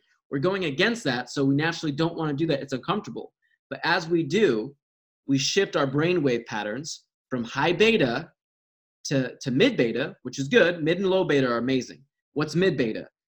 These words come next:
Well, if I say, "Yo, Jamie, at the end of this call, I'm gonna test you on everything you fucking learned, and you better be able to tell me that shit like, like this, like, concisely." Now you're gonna perk up. You're gonna go, "Oh, all right, all right, fuck, let me take some notes." That's mid beta. Low beta is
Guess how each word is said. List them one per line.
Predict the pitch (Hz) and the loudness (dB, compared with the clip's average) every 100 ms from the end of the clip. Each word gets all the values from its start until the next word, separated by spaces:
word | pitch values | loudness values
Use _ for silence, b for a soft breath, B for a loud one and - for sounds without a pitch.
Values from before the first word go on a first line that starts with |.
| - | -2
Well, | 143 | 0
if | 139 | 4
I | 165 | 4
say, | 160 180 160 | 4 4 6
"Yo, | 151 185 | 8 8
Jamie, | 180 285 240 135 104 | 8 8 8 4 0
at | 160 165 | -2 2
the | 190 | 6
end | 247 262 | 8 8
of | 196 | 8
this | 233 | 6
call, | - 269 220 170 | 8 8 8 8
I'm | 190 | 6
gonna | 202 | 4
test | - 247 233 226 | 6 4 6 4
you | 196 | 6
on | 185 | 6
everything | 220 240 240 233 | 4 2 4 4
you | 220 220 | 4 4
fucking | 226 220 202 | 2 2 4
learned, | 220 220 151 113 - | 6 6 6 2 -4
and | 151 | -4
you | 165 | 2
better | 202 190 | 2 2
be | 196 | 2
able | 196 175 170 | 2 0 -4
to | 165 | 0
tell | 214 208 | 0 2
me | |
that | 156 135 | 2 0
shit | - 156 | 0 -2
like, | 127 123 _ _ _ | -2 -6 _ _ _
like | 127 - | -8 2
this, | 208 190 - | 4 4 2
like, | 123 - | -8 -4
concisely." | 135 139 196 185 127 98 - b b _ _ | -2 2 2 2 -2 -8 -10 b b _ _
Now | 135 | 0
you're | 160 | 2
gonna | 185 | 2
perk | 170 226 233 | 2 2 4
up. | - | 2
You're | 143 | 2
gonna | 151 | 0
go, | 135 131 - | 0 -2 -2
"Oh, | - | -2
all | 185 | 0
right, | 143 185 | 2 2
all | - - | -2 -12
right, | 196 - | -16 -10
fuck, | 185 - | -10 -6
let | 175 | -4
me | |
take | 185 190 | -4 -4
some | 214 | -2
notes." | 202 104 - b _ - | -2 -4 -10 b _ -2
That's | 160 160 | 0 0
mid | 165 190 143 | 2 2 2
beta. | 120 104 78 _ _ _ _ _ | 0 -2 -10 _ _ _ _ _
Low | 113 151 240 | 2 6 6
beta | 180 151 143 160 190 - _ _ - | 8 6 6 2 -2 -10 _ _ -2
is | 151 147 139 - | 0 0 -2 -6